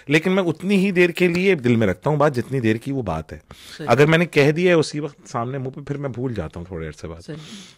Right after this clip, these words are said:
Speaker 1: तो इस तरह तो बहुत सारी बातें लोगों की बुरी लगती हैं मुझे, और मैं फ़ौरन उनका हाथ के हाथ हिसाब किताब कर-, करते हुए चलता हूँ, मैं दिल में
Speaker 2: सही।
Speaker 1: रखता नहीं हूँ।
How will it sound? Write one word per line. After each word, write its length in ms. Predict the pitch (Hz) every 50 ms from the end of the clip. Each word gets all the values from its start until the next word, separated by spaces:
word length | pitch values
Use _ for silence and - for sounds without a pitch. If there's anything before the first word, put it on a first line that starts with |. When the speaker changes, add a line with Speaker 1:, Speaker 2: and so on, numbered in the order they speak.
| _ -
Speaker 1:
तो 80 | 156 156
इस 100 | - -
तरह 180 | 180 165 170
तो 80 | 165 170
बहुत 280 | 143 131 131 156 156
सारी 220 | - 147 135 147 170
बातें 260 | 151 143 131 - 139
लोगों 200 | 127 120 120 117
की 60 | 120
बुरी 180 | 110 101 101 101
लगती 280 | 98 90 - - -
हैं 60 | 107 107
मुझे, 260 | 101 95 101 117 123 - - - - - _ _
और 120 | 104 101
मैं 380 | 95 98 101 98 98 76 78 82
फ़ौरन 600 | - - - - - 104 107 107 107 110 107 - - -
उनका 280 | - 104 98 92 - 101
हाथ 200 | 85 95 98 101
के 160 | - - 120
हाथ 100 | 104 104
हिसाब 300 | 98 98 90 - 98 98
किताब 280 | - - - 92 95 95
कर-, 300 | - 98 - - 90 - - _
करते 240 | - 92 - - 104
हुए 80 | 95 104
चलता 260 | - 92 90 - 123
हूँ, 80 | 127
मैं 80 | 123 110
दिल 120 | 107 92
में 80 | 95 101
Speaker 2:
सही। 80 | 101 90
Speaker 1:
रखता 260 | 85 - _ - 90
नहीं 180 | 87 80 80
हूँ। 100 | 78 78